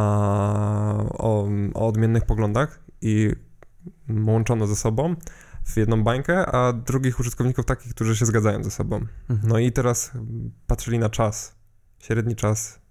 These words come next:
Speaker 1: chyba średni, am, utrzymania uwagi, e, jednej i drugiej grupy. No i okazało się tak naprawdę, że grupa, która się zgadza ze sobą,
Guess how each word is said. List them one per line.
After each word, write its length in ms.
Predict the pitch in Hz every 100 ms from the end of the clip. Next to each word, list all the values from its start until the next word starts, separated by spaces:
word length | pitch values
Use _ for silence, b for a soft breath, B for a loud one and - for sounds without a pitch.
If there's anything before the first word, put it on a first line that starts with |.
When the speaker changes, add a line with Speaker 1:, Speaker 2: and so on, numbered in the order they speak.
| -
Speaker 1:
chyba 220 | 123 101
średni, 440 | - 107 110 113 110 B B B B -
am, 580 | 107 107 110 110 110 104 -
utrzymania 440 | 117 - 117 117
uwagi, 460 | 110 110 107 107 110 - - -
e, 340 | 107 107 104 107
jednej 340 | 107 123 120
i 20 |
drugiej 240 | 107 107 107
grupy. 320 | - - - - - -
No 100 | 139
i 80 | 170
okazało 440 | 139 117 117 113
się 160 | 107 107
tak 120 | 95
naprawdę, 420 | 101 - 101 101
że 260 | 98 101 107 - - -
grupa, 220 | 135 113 107
która 180 | 107
się 80 | 101
zgadza 280 | 113 127 117
ze 80 | 110
sobą, 420 | - 110 110